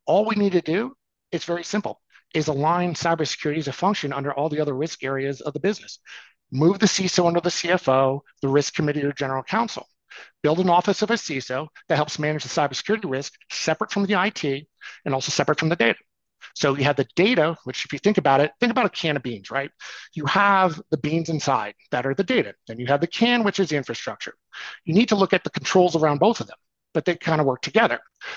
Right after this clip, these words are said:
So how many beans are inside? Well, I need to know. Are they the right beans? Are they quality? Are they poison or whatever it is? So there needs to be some governance around those, but also the controls around the can. Now, the expectation is, yes, a certain amount of the cans are going to have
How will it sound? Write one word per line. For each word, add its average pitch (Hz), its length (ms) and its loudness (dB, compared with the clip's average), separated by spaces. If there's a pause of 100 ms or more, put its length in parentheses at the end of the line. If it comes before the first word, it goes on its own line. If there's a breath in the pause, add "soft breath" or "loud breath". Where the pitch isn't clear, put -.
So 170 180 4
how 151 180 2
many 160 260 0
beans 147 320 -2
are 156 60 0
inside? 185 640 0 (180)
Well, 147 260 -2 (180)
I 131 60 -6
need 135 160 -6
to 156 60 -4
know. 190 260 -2
Are 117 80 -4
they 139 120 -2
the 151 80 -4
right 240 220 -2
beans? 113 260 -12
Are 110 120 -6
they 143 100 -2
quality? 165 540 4
Are 113 180 -2
they 139 260 -6 (120)
poison 170 420 2
or 123 60 -2
whatever 208 280 2
it 196 60 4
is? 104 180 -2 (240 loud breath)
So - 120 -2
there 185 80 2
needs 233 140 0
to 208 60 -2
be 185 100 -2
some 165 160 -6
governance 147 400 -2
around 147 180 -4
those, 190 240 0
but 175 120 -2
also 190 240 0
the 175 100 -4
controls 143 400 -6
around 139 220 -6
the 135 60 -14
can. 147 300 -4 (380 loud breath)
Now, 175 120 2
the 180 100 4
expectation 202 720 -4
is, 147 180 -6
yes, - 280 -2 (280 loud breath)
a 196 60 -2
certain - 360 0
amount 180 220 2
of 180 60 0
the 185 60 -2
cans 147 380 -4
are 143 60 -4
going 139 200 -6
to 131 60 -6
have 131 200 -2